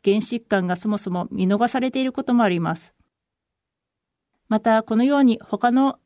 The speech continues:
疾患が併存していると、うつ病の症状が軽症でも、治療は難治となることが多いと言われています。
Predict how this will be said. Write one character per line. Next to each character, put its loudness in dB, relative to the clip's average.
疾 -10
患 0
が -2
併 0
存 -2
し -6
て -2
い 0
る -4
と、 -4
う -6
つ -2
病 2
の 2
症 -4
状 -2
が 2
軽 -2
症 -4
で 0
も、 -4
治 -8
療 4
は 2
難 0
治 -8
と -2
な 2
る 0
こ -4
と -4
が 0
多 4
い -2
と -2
言 4
わ 2
れ 0
て -2
い 0
ま -4
す。 -20